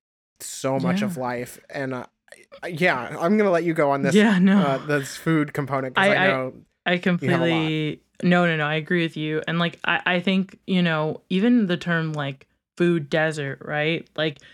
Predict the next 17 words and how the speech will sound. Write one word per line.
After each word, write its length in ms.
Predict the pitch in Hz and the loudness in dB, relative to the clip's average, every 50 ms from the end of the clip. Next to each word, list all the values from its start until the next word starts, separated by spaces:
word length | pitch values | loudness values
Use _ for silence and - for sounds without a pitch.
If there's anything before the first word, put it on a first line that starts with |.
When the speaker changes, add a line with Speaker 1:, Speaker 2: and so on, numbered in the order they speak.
| - _ _ _ _ _ _ | -20 _ _ _ _ _ _
Speaker 2:
I 200 | 180 175 185 202 | 2 2 2 2
think 200 | 190 208 208 202 | 2 2 0 2
a 40 | 190 175 | 0 0
lot 240 | 160 160 165 160 | 0 2 2 2
about 280 | 156 151 151 139 143 147 | 0 0 -2 -2 -2 -2
it 240 | 143 143 143 - - - | -2 -4 -4 -6 -6 -6
and 160 | 147 165 151 | -6 -6 -4
how, 340 | 147 156 147 147 151 - - | -4 -4 -2 -2 -4 -4 -4
like, 160 | - 170 147 165 | -8 -8 -8 -8
it's 120 | 147 - | -8 -8
a 60 | 156 | -10
pretty 320 | 143 - - 175 170 175 165 | -10 -6 -4 -2 0 0 -2
contentious 520 | - 170 151 - 156 151 143 147 147 - | -2 -6 -6 -4 -6 -6 -6 -6 -10 -8
term 500 | - - 160 156 151 151 151 151 151 147 - | -6 -4 -4 -2 -2 -4 -4 -6 -8 -6 -6
because 360 | 170 170 - - 165 156 147 | -6 -4 -2 -2 -4 -4 -4
it's, 180 | 160 151 139 - | -6 -8 -6 -4
like, 200 | 165 156 156 147 | -2 -2 -2 -4